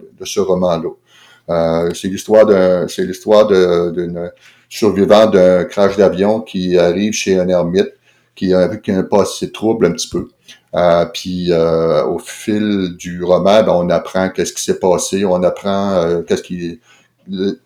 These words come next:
un peu le vécu de la, la, la, la survivante,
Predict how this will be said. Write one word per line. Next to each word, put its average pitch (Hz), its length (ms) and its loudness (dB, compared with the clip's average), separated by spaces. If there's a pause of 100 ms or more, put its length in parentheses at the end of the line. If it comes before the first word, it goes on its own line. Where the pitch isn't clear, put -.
un 95 120 -4
peu - 200 -4
le 107 100 4
vécu 101 520 -2
de 139 100 4
la, 107 380 6
la, 101 180 2
la, 101 200 -2
la 101 120 0
survivante, 110 760 0